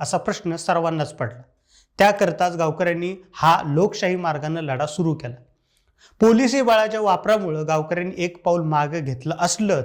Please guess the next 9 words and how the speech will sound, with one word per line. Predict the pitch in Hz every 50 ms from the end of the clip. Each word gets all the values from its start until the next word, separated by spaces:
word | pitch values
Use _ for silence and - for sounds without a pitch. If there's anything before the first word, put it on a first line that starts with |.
| - -
तरी | 220 226 220 180 131 - - - _ _ -
आपली | - 156 156 156 185 196
भूमिका | 220 170 160 147 143 147 143 - 180
सोडलेली | 175 - - 185 156 139 143 143 139 127 127
नाही. | 123 113 110 - - _ _ _ _ _ _ _ _ -
यात | 151 170 175 175 - - - - _ _ -
काहीतरी | 170 180 208 226 226 226 220
काळबेरं | 214 - 220 202 190 196 190 180 190 185 190
झालंय | 175 170 170 170 170 180